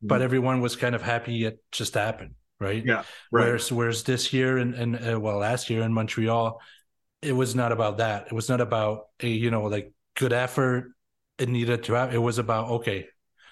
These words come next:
Speaker 1: okay, something happened here. Like, people were really, really excited.
Speaker 2: Yeah.
Speaker 1: So, yeah, I think
Speaker 2: Yeah,
Speaker 1: you're
Speaker 2: it,
Speaker 1: right.
Speaker 2: it
Speaker 1: I
Speaker 2: was
Speaker 1: think
Speaker 2: a,
Speaker 1: it's, uh,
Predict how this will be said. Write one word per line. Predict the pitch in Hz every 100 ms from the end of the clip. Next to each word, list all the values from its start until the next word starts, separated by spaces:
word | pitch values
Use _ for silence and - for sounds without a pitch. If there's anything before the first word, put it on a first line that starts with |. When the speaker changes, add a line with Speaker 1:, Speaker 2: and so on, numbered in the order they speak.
| _ _ -
Speaker 1:
okay, | 123 117
something | - 123 120 120
happened | 110 120 107 98
here. | 98 95
Like, | 104
people | - 117 117 113
were | 110 110
really, | 107 113 110
really | 107 107 104
excited. | 101 - 104 95 92 _ _ -
Speaker 2:
Yeah. | 107 107 101
Speaker 1:
So, | 127 104 101 98 98 - _ _ _ -
yeah, | 120 101 -
I | -
think | - 123
Speaker 2:
Yeah, | 104
Speaker 1:
you're | 113
Speaker 2:
it, | 107
Speaker 1:
right. | 110 117
Speaker 2:
it | 143
Speaker 1:
I |
Speaker 2:
was | 135 117
Speaker 1:
think | 131
Speaker 2:
a, |
Speaker 1:
it's, | 110 -
uh, | 107 101 98